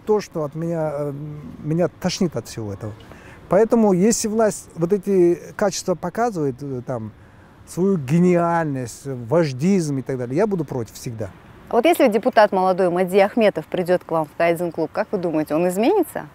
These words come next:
Speaker 1: Я д-, уверен, что изменится, э, потому что я очень сильно верю в эволюцию человека, и я верю в среду, в которой человек живёт.
Speaker 2: Маргулан Калиевич, кем вы видите себя через пять лет, своё окружение, своих друзей, вот нашу страну?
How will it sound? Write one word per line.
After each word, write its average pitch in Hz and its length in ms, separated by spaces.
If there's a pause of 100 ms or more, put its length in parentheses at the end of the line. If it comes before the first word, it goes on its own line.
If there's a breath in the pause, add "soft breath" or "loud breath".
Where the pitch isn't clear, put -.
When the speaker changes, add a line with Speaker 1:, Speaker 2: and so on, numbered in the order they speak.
(560)
Speaker 1:
Я 170 180
д-, 175 160
уверен, 170 400
что 131 200
изменится, 131 600 (120)
э, 120 640 (200)
потому 156 260
что 160 140
я 160 100
очень 156 220
сильно 143 320
верю 127 300
в 127 100
эволюцию 135 460
человека, 123 500 (720 loud breath)
и 139 100 (300)
я 139 240
верю 143 480
в - 60
среду, 131 500 (100)
в - 40
которой 131 320
человек 127 420
живёт. 113 300 (420 loud breath)
Speaker 2:
Маргулан 254 280
Калиевич, 247 260
кем 349 200
вы 381 120
видите 220 340 (100)
себя 196 320
через 175 220
пять 180 420
лет, 269 240 (240)
своё 202 560
окружение, 226 800
своих 175 320
друзей, 185 640
вот 175 160
нашу 190 240
страну? 180 480